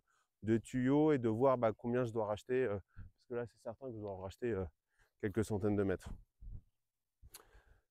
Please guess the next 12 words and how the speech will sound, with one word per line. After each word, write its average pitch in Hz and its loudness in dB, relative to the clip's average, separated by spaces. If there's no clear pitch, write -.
Et 120 -2
puis, 175 -6
bah, 127 4
voilà. 95 2
Je - -2
crois 139 0
qu'on 131 -2
a 107 0
fait 107 -2
le 101 -4
tour, 143 -2
euh, 110 0